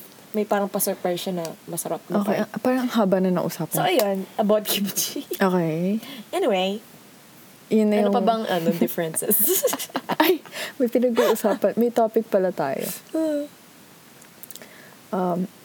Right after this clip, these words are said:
Speaker 2: <clears throat> yun nga, ako, more on, more introvert ako. Ikaw
Speaker 1: Ah.
Speaker 2: more extrovert. Pero may
Speaker 1: Yeah,
Speaker 2: times
Speaker 1: that's
Speaker 2: na, ano, ambivert na parang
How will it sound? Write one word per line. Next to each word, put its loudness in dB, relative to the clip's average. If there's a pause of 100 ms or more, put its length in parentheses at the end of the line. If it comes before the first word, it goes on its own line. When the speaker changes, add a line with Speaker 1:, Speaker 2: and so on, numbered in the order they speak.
Speaker 2:
<clears throat> 2 (720)
yun 4
nga, 4
ako, 4 (240)
more 4
on, 4 (520)
more 4
introvert 2
ako. 0 (680)
Ikaw 4
Speaker 1:
Ah. 0
Speaker 2:
more 2
extrovert. -2 (720)
Pero 6
may 2
Speaker 1:
Yeah, 4
Speaker 2:
times 2
Speaker 1:
that's 6
Speaker 2:
na, 4
ano, 2 (1040)
ambivert 2 (240)
na 0
parang -2